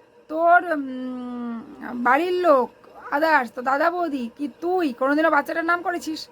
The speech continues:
দাদু দিদা বাচ্চাটার জন্য কষ্ট পেয়েছে, ওই ভিডিওগুলো দেখবে না? আর ওই যে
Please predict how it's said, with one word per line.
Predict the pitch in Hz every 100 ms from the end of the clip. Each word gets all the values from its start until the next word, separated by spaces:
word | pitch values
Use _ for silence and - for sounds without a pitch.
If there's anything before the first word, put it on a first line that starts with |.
| - _ _ - - 233
দাদু | 254 285 349
দিদা | 370 370
বাচ্চাটার | 359 370 359 349
জন্য | 359
কষ্ট | 349 349 359
পেয়েছে, | 403 359 339 330 - - - - -
ওই | 254
ভিডিওগুলো | 269 262 294 302 330
দেখবে | 294 254 339
না? | 403 480 _ - _ -
আর | 277 294
ওই |
যে | 330